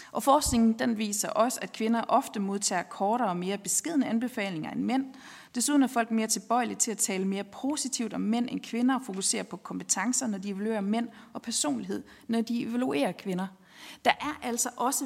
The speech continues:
veldokumenteret forskel i den kønsbias, der er. Og det er der også forskel, og jeg ærger mig over, at vi ikke fælles kan anerkende, at det er et problem for ligestillingen. At det betyder, at der jo ikke er lige muligheder, når der er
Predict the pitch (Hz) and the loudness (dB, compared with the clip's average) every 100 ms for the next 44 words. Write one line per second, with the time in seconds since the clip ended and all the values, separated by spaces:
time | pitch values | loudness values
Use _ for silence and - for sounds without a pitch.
0 | 220 220 311 302 254 226 202 202 - 285 | -4 -4 -4 -4 -6 -4 -6 -4 -4 -4
1 | - - - 240 254 - 220 233 233 262 | -8 -14 -10 -8 -6 -6 -8 -8 -8 -6
2 | 262 - - - 302 - 180 185 208 - | -6 -8 -16 -12 -10 -10 -8 -10 -8 -10
3 | 180 170 180 180 - - - 269 269 320 | -8 -10 -10 -14 -18 -20 -8 -8 -6 -12
4 | - 302 311 320 - 254 - - 247 262 | -8 -8 -8 -10 -8 -8 -8 -6 -6 -6
5 | - 226 240 - 254 - 247 285 311 269 | -8 -8 -8 -8 -8 -6 -2 0 0 -2
6 | 254 247 196 - - - - 247 233 240 | -4 -6 -6 -10 -20 -20 -8 -6 -4 -2
7 | 277 294 294 - 320 240 - - 190 233 | -2 -2 -6 -6 -4 -2 -4 -6 -6 -4
8 | 269 269 254 240 240 - 277 - - 320 | -4 -2 -2 -2 -6 -4 -6 -6 -4 -4
9 | 381 - - 180 214 196 190 185 185 185 | -4 6 8 8 4 -4 -4 -6 -4 -6
10 | 185 180 - 190 - - - - - - | -4 -4 -4 -8 -12 -20 -20 -20 -8 0
11 | 311 294 - 349 320 - - 262 - - | 0 2 0 2 0 0 -2 -2 -2 -4
12 | 349 - 208 202 220 214 208 208 202 208 | -4 -4 -4 -2 0 2 2 0 -2 -2
13 | 220 - - | -2 -6 -2